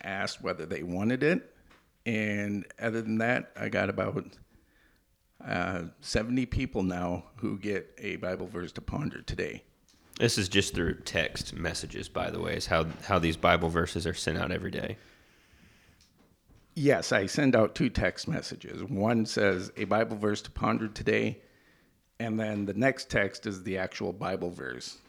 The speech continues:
Speaker 1: that I in-, say the book and the verse, uh, chapter and the verses that are doing it. It's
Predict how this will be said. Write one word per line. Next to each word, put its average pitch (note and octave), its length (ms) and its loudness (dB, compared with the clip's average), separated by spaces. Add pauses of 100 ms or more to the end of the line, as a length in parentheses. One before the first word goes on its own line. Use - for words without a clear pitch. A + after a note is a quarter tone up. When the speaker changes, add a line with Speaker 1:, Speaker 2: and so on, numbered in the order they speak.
(160)
Speaker 1:
that E2+ 180 -4
I E2 260 -6 (300)
in-, E2+ 180 -8 (1300)
say B2+ 300 2
the G#2 100 0
book C3 400 4 (480)
and G2 200 -4
the F#2 80 -4
verse, G#2 480 -4
uh, F#2 160 -2
chapter G2 500 2
and E2+ 260 -4
the F2 60 -4
verses - 480 -6
that E2 160 -2
are E2 220 -4
doing D#2 340 -6
it. - 140 -8 (720)
It's - 320 -8